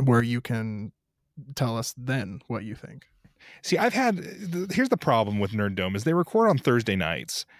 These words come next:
Speaker 2: and I've got
Speaker 1: Yeah.
Speaker 2: college classes on Thursday nights, and that's
Speaker 1: That's
Speaker 2: also
Speaker 1: fine.
Speaker 2: a problem because that's also when all the movie premieres are, and so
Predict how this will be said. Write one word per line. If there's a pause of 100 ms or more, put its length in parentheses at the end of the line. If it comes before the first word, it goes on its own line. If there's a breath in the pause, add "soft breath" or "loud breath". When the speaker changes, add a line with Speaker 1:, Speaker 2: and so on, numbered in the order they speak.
(200 soft breath)
Speaker 2:
and
I've
got
Speaker 1:
Yeah.
Speaker 2:
college
classes
on
Thursday
nights, (240 loud breath)
and
that's
Speaker 1:
That's
Speaker 2:
also
Speaker 1:
fine.
Speaker 2:
a
problem
because
that's
also
when
all
the
movie
premieres
are, (540)
and
so